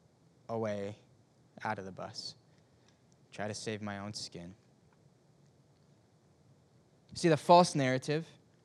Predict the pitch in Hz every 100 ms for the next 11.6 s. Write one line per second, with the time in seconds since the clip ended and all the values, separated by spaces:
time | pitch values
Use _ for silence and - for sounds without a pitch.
0 | _ _ _ _ _ _ - - - -
1 | _ _ - - - - - - - 117
2 | 151 170 139 113 101 104 123 147 - -
3 | - _ - - - _ _ - - _
4 | _ - - - _ - - - - _
5 | - - - - - - 123 151 170 156
6 | 147 135 131 120 - - - _ _ -
7 | - - - _ - - _ _ _ _
8 | - _ - 131 123 117 - 101 117 -
9 | _ _ _ - - _ - - - _
10 | _ - - - - 160 160 - 127 143
11 | 135 123 113 151 - -